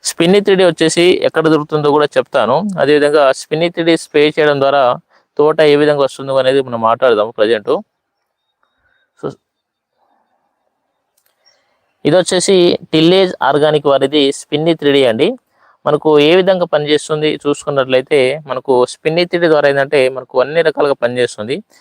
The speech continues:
మొక్క, ఆ, గ్రోతింగ్ మంచిగా వస్తుంది, గనుపులు అధికంగా రావడానికి, మనకు దోమ సమస్య, నల్లి సమస్య, తామర పురుగు సమస్య, దాంతోపాటు పురుగు సమస్య అండి. ఇప్పుడు మబ్బులకి పురుగు సమస్య, ఈ క్రాప్ సెట్టింగ్ దశలో పురుగు కూడా అటాక్ అవుతుంది క్రాప్ డ్యామేజ్ చేయడానికి.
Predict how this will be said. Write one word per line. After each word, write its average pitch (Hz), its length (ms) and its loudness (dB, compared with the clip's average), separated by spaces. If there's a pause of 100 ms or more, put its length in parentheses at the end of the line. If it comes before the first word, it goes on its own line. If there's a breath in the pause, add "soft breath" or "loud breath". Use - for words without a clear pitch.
(320 soft breath)
మొక్క, 139 220 -2 (420)
ఆ, 131 120 -2
గ్రోతింగ్ 165 500 0
మంచిగా 147 280 -2
వస్తుంది, 131 440 -4 (240)
గనుపులు 147 320 0
అధికంగా 143 380 -2
రావడానికి, 127 580 -2 (400 soft breath)
మనకు 131 240 -2
దోమ 139 300 0
సమస్య, 147 580 -2 (200)
నల్లి 131 240 -2
సమస్య, 131 420 -4
తామర 131 320 -2
పురుగు 131 220 -4
సమస్య, 120 460 -10
దాంతోపాటు 139 640 -2 (100)
పురుగు 147 180 0
సమస్య 135 380 -6
అండి. 120 180 -8 (440)
ఇప్పుడు 135 380 0
మబ్బులకి 160 580 -2
పురుగు 139 260 -4
సమస్య, 135 440 -4
ఈ 123 40 -6
క్రాప్ 131 280 -2
సెట్టింగ్ 151 300 -8
దశలో 143 240 -6
పురుగు 139 260 -6
కూడా 139 180 0
అటాక్ 123 300 -4
అవుతుంది 120 360 -4
క్రాప్ 120 320 -2
డ్యామేజ్ 123 340 -2
చేయడానికి. 113 400 -4